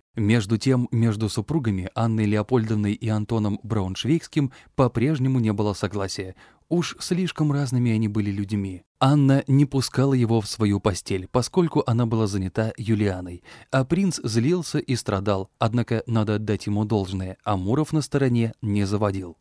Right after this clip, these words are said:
При таком положении вещей любой здоровый мужчина завёл бы себе любовницу,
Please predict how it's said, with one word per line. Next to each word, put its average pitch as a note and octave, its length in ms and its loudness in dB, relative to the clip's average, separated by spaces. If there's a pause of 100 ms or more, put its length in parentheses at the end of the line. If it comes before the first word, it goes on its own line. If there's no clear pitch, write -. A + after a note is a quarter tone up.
(100)
При A#2 160 2
таком D3+ 280 0
положении B2 540 2
вещей D3 640 -2
любой D3 400 2
здоровый C#3 380 2
мужчина B2+ 420 0
завёл B2 300 0
бы B2 120 -4
себе C3 220 -4
любовницу, A#2+ 640 -2